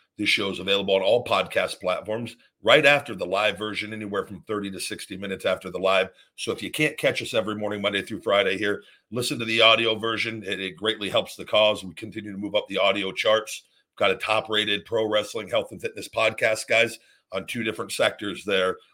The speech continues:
with our overall total views and listens across all the platforms, now streaming live on six platforms, not five, six, and then on the audio after. So we are on seven platforms.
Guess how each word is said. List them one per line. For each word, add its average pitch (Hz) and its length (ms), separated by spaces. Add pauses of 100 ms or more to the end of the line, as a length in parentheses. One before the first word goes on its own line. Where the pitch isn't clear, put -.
(140)
with 98 160
our 101 140
overall 104 460
total 101 320
views 101 280
and 95 120
listens 98 320
across 95 400
all 98 140
the 90 80
platforms, 98 580 (280)
now 113 220
streaming 117 600 (120)
live 123 400
on 113 140
six - 300
platforms, 98 840 (440)
not 101 260
five, 104 340
six, - 500 (260)
and 101 120
then 107 140
on 101 180
the 101 120
audio 98 500
after. 98 260
So 98 160
we 95 120
are 98 100
on 87 140
seven 113 360
platforms. 98 760